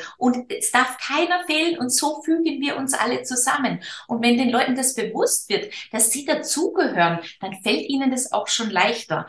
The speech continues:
Aber es ist natürlich nicht für jeden gleich leicht, weil wir alle verschiedene Ausgangssituationen haben, ja. Und, ähm, ja, das eine ist die Online-Sichtbarkeit, sprich,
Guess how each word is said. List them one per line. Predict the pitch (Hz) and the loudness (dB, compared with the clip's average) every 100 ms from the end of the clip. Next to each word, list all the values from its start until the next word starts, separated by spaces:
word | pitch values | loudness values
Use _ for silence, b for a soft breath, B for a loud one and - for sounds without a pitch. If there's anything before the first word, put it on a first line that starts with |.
| B B | B B
Aber | 262 | 4
es | 277 | 4
ist | |
natürlich | 302 320 330 | 4 2 2
nicht | - 392 - | 0 -4 -6
für | 277 | -2
jeden | 294 294 269 | -2 -2 -2
gleich | 208 202 339 - | 2 4 2 0
leicht, | 170 190 - - | 2 2 0 2
weil | 240 240 | 2 4
wir | 220 165 | 4 4
alle | 202 254 | 4 2
verschiedene | 247 - 240 240 226 - | 0 0 0 0 0 2
Ausgangssituationen | 196 - 185 170 - 165 - 143 - - 143 139 135 135 | 2 0 -2 -4 -2 -6 -6 -10 -8 -6 -4 -4 -4 -4
haben, | 135 131 | -6 -4
ja. | 135 - B B B B | -4 -6 B B B B
Und, | 226 240 240 233 | 6 8 8 6
ähm, | - 208 208 208 208 _ - | 6 8 8 6 -4 _ 0
ja, | 202 180 | 2 4
das | 190 - | 2 2
eine | 185 269 | 4 4
ist | - - | 4 2
die | 240 - | 0 2
Online-Sichtbarkeit, | 196 185 180 - 247 240 - 262 254 269 277 - | 2 2 0 2 0 0 0 2 2 2 2 0
sprich, | - 254 240 | 0 0 0